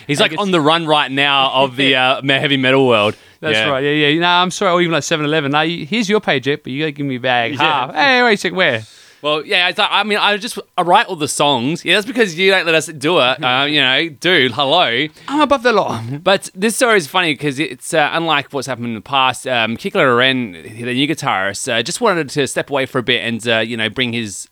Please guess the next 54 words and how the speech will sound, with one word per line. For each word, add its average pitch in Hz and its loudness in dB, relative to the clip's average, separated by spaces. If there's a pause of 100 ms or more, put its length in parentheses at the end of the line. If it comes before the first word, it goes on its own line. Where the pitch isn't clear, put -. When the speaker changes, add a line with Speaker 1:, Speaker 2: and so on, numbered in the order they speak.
(140)
Speaker 1:
uh, 107 -2
help 135 -6
his 104 -10
wife, 110 0
you 110 -6
know, 95 -4
bring 107 -6
in 107 -8
his, 104 -12
uh, 98 -2
twins. 143 -6
I 151 -6
think - -14
they 101 -12
came 101 -10
at 98 -10
the 90 -14
time. 98 -6 (420)
And, 214 2
uh, 285 4
funny 427 -2
enough, 262 0
I 269 6
was 294 2
actually 233 -2 (360)
following 147 2
Kiko 147 -4
Loren 123 0
on 117 0
Facebook. 165 -2
So 180 4
I 233 2
saw 190 2
him 147 2
like, 131 2
"Yeah, 220 0
I'm, 175 0
hey 175 -2
guys, 170 0
I 135 -6
just, 131 -10 (240)
with 143 -4
my 135 2
wife, 139 2
had 160 -4
to 123 -12
jump 120 -2
off 117 -6
tour 143 -2
for 147 -4
a - 0
bit, 139 -2
just, 127 -6
uh, 110 0